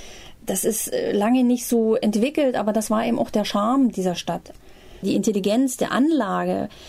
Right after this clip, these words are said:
wie man ein Kino, äh, konstruiert oder das Opernhaus oder ein Krankenhaus, welche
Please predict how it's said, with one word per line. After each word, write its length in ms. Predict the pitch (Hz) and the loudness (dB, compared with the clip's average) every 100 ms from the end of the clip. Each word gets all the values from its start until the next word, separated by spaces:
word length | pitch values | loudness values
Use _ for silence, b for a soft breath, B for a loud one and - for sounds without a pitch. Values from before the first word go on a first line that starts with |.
| B B B - | B B B -18
wie 420 | - - 196 226 | -12 -6 0 4
man 260 | 254 226 208 | 4 2 0
ein 340 | 208 208 202 | 2 2 0
Kino, 520 | - 262 294 247 202 | 2 2 4 2 0
äh, 440 | - - - - 285 | -2 -4 -6 -4 0
konstruiert 680 | 233 214 - 208 208 190 | 0 2 0 2 2 2
oder 160 | 202 208 | 0 2
das 160 | 208 196 | 0 0
Opernhaus 640 | 247 269 208 196 185 180 | 0 2 2 2 2 0
oder 120 | - 196 | 0 0
ein 100 | 196 | 0
Krankenhaus, 840 | 220 277 311 247 190 185 185 - B B B | 0 2 2 2 2 0 -2 -6 B B B
welche 600 | 208 214 220 208 196 185 | 0 0 2 2 2 0